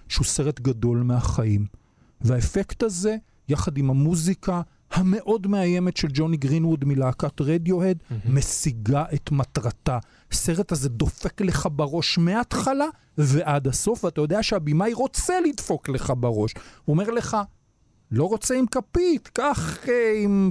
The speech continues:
Speaker 1: פומפה, אני אדחוף לך את מה שאני רוצה להגיד", ואתה נכנע לסרט ללא קרב, אפשר להגיד, ולא במקרה הסרט הזה דובר עליו, אני בחרתי אותו לסרט העשור שלי ל-, לאלפיים עד אלפיים ועשר.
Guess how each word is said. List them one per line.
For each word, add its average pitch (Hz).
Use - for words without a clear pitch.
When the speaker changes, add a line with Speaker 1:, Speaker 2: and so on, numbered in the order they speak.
Speaker 1:
פומפה, -
אני 175
אדחוף -
לך -
את 147
מה 143
שאני 139
רוצה 131
להגיד", 131
ואתה 131
נכנע 143
לסרט 135
ללא 147
קרב, 135
אפשר 123
להגיד, 131
ולא 156
במקרה 262
הסרט 208
הזה 170
דובר 147
עליו, 143
אני 156
בחרתי 151
אותו 123
לסרט 127
העשור 123
שלי 117
ל-, 110
לאלפיים 123
עד 120
אלפיים 127
ועשר. 180